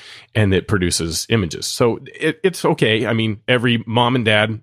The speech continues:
they all want the images. So of their, their kids playing sports. So, you know, it, it's a service meeting a, a need. Um, but th-, I'm talking about kind of another level up from that. Are,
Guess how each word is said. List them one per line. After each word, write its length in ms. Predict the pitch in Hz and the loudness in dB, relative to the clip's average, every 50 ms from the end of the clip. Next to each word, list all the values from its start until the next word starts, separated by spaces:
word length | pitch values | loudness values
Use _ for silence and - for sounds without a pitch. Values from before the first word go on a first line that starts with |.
| _ _ | _ _
they 140 | 113 120 120 | -2 2 2
all 180 | 117 117 113 | 2 2 2
want 300 | 110 113 110 110 - - | 2 0 0 -2 -2 -4
the 120 | 98 110 - | -6 -4 -2
images. 400 | 101 95 95 87 87 90 98 - | -2 -4 -4 -4 -4 -4 -4 -2
So 320 | - - 104 98 92 95 - _ _ _ _ _ _ _ _ _ _ - - | -2 0 0 0 -2 -4 -8 _ _ _ _ _ _ _ _ _ _ -8 -2
of 160 | 120 110 92 | -2 0 0
their, 160 | 110 104 98 | 0 0 0
their 240 | 92 - - 113 101 | -2 -2 -2 -2 0
kids 240 | - - 110 101 - | 0 -2 -2 -2 -2
playing 220 | - 107 95 87 | -2 -2 -2 -2
sports. 340 | - - 127 113 87 - - | -2 0 0 0 0 -2 -2
So, 240 | - 107 104 95 - - - - - - - _ - | -2 0 0 -2 -2 -6 -14 -20 -20 -20 -20 _ -2
you 60 | - | 0
know, 180 | 104 90 85 85 - - | 0 0 -2 -4 -6 -2
it, 220 | - 123 104 - - | -2 -2 -2 0 -2
it's 220 | 117 98 - 101 | -2 0 0 0
a 100 | 98 95 | 0 0
service 560 | - - 135 123 120 117 123 113 - - - | 0 0 2 2 2 2 0 0 -2 -4 -6
meeting 320 | 131 113 110 101 104 104 101 | -4 -2 0 0 0 0 0
a, 160 | 98 101 - | 0 0 0
a 80 | 104 110 | -2 -2
need. 340 | 117 104 90 87 95 95 - - - - - - - - - _ - | 0 0 -2 -2 -4 -6 -10 -16 -20 -20 -20 -20 -20 -20 -20 _ -4
Um, 280 | 117 117 113 113 113 104 | 0 0 2 0 0 0
but 120 | 139 131 | 0 0
th-, 160 | 143 170 165 - | 0 0 0 0
I'm 160 | 151 175 175 | -2 -4 -4
talking 360 | - - 202 196 190 170 151 | -2 -4 -2 -2 0 0 0
about 360 | 135 120 127 123 113 - - _ _ _ _ _ _ _ _ - | 0 0 0 0 -2 -4 -8 _ _ _ _ _ _ _ _ -8
kind 160 | - 131 123 | -6 -6 -4
of 80 | 113 104 | -2 -4
another 440 | 104 104 104 98 107 107 98 104 95 | -4 -4 -4 -4 -2 -2 -2 -4 -4
level 340 | 90 90 87 80 80 - - | -4 -6 -6 -8 -10 -10 -12
up 320 | 87 76 - _ - - _ | -12 -12 -12 _ -20 -20 _
from 200 | _ - - 76 | _ -14 -14 -14
that. 200 | 76 67 67 - - | -14 -16 -16 -8 -4
Are, 80 | 120 | -4